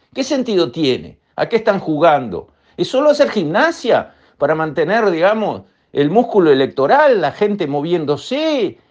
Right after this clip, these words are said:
¿Es eso lo que se busca? ¿O es solo molestar al gobierno, poner palos en la rueda, incomodar, hacer perder tiempo en vez de dejar gobernar para poder cumplir las promesas electorales? ¿Qué es lo que está pasando? ¿Qué es lo que están haciendo?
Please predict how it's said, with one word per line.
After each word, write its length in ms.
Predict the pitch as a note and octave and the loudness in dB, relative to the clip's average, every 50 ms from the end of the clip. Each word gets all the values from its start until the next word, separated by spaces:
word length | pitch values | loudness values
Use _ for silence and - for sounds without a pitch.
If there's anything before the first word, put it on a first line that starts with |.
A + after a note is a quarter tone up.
| _ _ | _ _
¿Es 180 | G3 - - | -8 -6 -4
eso 260 | C#4 D#4 D#4 - A#3 F#3 | -6 -6 -4 0 0 0
lo 120 | D3+ B2+ | 0 0
que 80 | B2 C3+ | -2 -4
se 120 | - D3 | -4 -6
busca? 520 | D#3 A#3+ D#4+ C#4+ - - A3 E3+ D#3 - - | -4 -2 -2 -4 0 2 2 2 2 0 2
¿O 100 | G3+ B3+ | 2 2
es 80 | B3 | 2
solo 340 | - C#4+ C#4+ C#4+ C#4 B3 A3+ | 0 -2 2 4 4 4 4
molestar 380 | F3+ F#3+ G3 G3 G3 G3+ A#3+ B3 | 2 0 -2 -4 0 0 2 2
al 140 | A#3+ A3 F#3 | 2 2 2
gobierno, 640 | E3 E3+ E3+ F#3+ G3 G3+ F3+ D#3 C#3 B2+ C3 C3 A#2+ | 2 0 2 4 4 4 4 2 0 -2 -6 -6 -4
poner 300 | - E3 F3 F3+ F3 - | -4 -4 -4 -4 -4 0
palos 300 | - G3+ G3+ G3 - F#3+ | 0 2 2 2 0 0
en 100 | D3+ D#3 | -2 0
la 120 | D#3 C#3+ | -2 -2
rueda, 340 | C3 D#3+ F#3+ G3 F#3 E3 D3 | 0 -2 -2 -2 0 -2 -2
incomodar, 520 | C#3+ C#3 C#3+ D3+ D3+ D3+ D#3+ F#3+ F3+ E3 | -2 -2 -6 -4 -4 0 2 2 2 2
hacer 260 | D#3 D3+ - F3 C#3+ - | 2 0 0 -2 0 0
perder 320 | F3 D#3 D3+ D3+ C#3 C3 | -2 0 0 -2 -4 -4
tiempo 380 | - F#3+ G#3 G#3+ G#3+ - E3+ D3+ | -4 -2 0 0 0 0 -2 -2
en 80 | D3 | 0
vez 140 | D#3+ F3+ F3+ | 0 -2 0
de 80 | E3 D#3+ | 0 -2
dejar 300 | D#3 C#3+ - E3+ D#3 D#3+ | -2 -2 -2 -2 0 0
gobernar 560 | D3+ C#3 B2+ B2 B2+ D#3 E3 E3+ D#3+ D#3+ - _ _ _ _ _ _ _ _ | 0 0 0 0 -2 0 0 0 0 -2 -8 _ _ _ _ _ _ _ _
para 240 | B2 C#3 D#3+ D3+ - | 0 2 2 2 4
poder 220 | D#3 E3 E3+ E3 | 2 2 2 2
cumplir 340 | D#3 D3+ C#3 - E3 E3 D#3+ | -2 -6 -4 -2 0 0 0
las 120 | D#3 D3 | 0 -2
promesas 480 | A#2+ C3+ C#3+ C#3 C#3 C3+ - D3+ C3 - | -2 -2 -2 0 0 -2 -4 -6 -4 -4
electorales? 720 | C3 A#2 A2+ G2 - G#2 G#2+ G2 F2+ F2+ D2+ D2+ - _ _ _ _ _ _ _ _ _ _ _ _ _ | -4 -4 -4 -4 -4 -4 -2 -4 -4 -6 -10 -16 -20 _ _ _ _ _ _ _ _ _ _ _ _ _
¿Qué 100 | - F3+ | 2 2
es 60 | A#3 | 2
lo 120 | B3+ A#3+ A3 | 4 2 2
que 100 | A#3 A3 | 2 0
está 200 | - - G3 - | 0 2 2 2
pasando? 640 | G3+ F3+ - - F#3+ G3 F3+ D3+ A#2 F#2+ D2+ - _ _ _ _ _ _ _ | 2 0 4 4 4 4 2 0 -4 -8 -8 -10 _ _ _ _ _ _ _
¿Qué 120 | - F3+ | 2 2
es 40 | F#3+ | 4
lo 140 | G3+ G3 E3 | 4 4 2
que 60 | F3 | 0
están 220 | E3 - F3 D#3+ D#3 | -4 -4 -4 -4 -4
haciendo? 540 | C#3+ - - D3 C#3+ B2+ B2 - - - | -6 -6 -4 -2 0 0 -2 -2 -8 -14